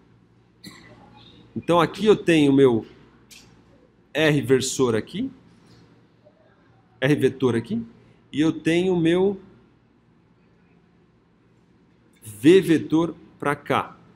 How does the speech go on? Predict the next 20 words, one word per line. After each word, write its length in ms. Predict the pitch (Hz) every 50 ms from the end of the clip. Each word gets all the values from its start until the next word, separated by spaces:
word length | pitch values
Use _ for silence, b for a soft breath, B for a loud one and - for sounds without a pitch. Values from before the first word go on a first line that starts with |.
| _ _ _ _ _ _
onde 160 | _ 131 135 151
a 60 | 147
partícula 600 | - 156 151 135 - - 160 180 175 - 175 165
está 240 | 151 - - 175 165
andando 600 | 160 147 127 120 143 165 185 185 185 196 208 196 - - - - - - - - - - - - - - - -
no 500 | 135 165 185 208 208 208 - - - - - -
sentido, 880 | - - - - 196 180 - - - - 185 202 185 180 208 220 214 - - - - - _ _ _ _ _ _ _ _ _ _ _ _ _ _ _ _ _ _ _ _ _ _ _ _ _ _ _ _ _ _ _
é, 400 | 131 131 135 139 135 139 - - -
anti-horário. 560 | 190 202 196 208 214 175 135 107 90 - - - - - - - _ _ _ _ _ _ _ _ _ _ _ _ _ _ _ _ _ _ _ _ _
Tá 100 | - 131
claro? 400 | - 185 220 240 214 - - - - - - - - _ _ _ _ _ _ _ _ _ _ _ _ b b b b b b
Bom, 380 | - 190 160 - - - - - -
o 80 | - 165
meu 220 | 196 240 247 208
R, 400 | 233 277 294 233 196 139 101 - - - - - - - - _ - _ _ _ _ _ _ _ _ _ _ _ _ _ _ _ _ _ _ _ _ _ _ _ _ _ _ _ _ _ _ _ _ _ _ _ _ _ _ _ _ _ _ _ _ _ _ _ _ _ _ _ _ _ _ _ _ _ -
ele 180 | - 151 175 202
é 20 |
um 100 | 208 208
vetor 440 | 170 202 190 196 196 185 175 165 156
R 500 | 156 165 190 214 226 240 320 277 -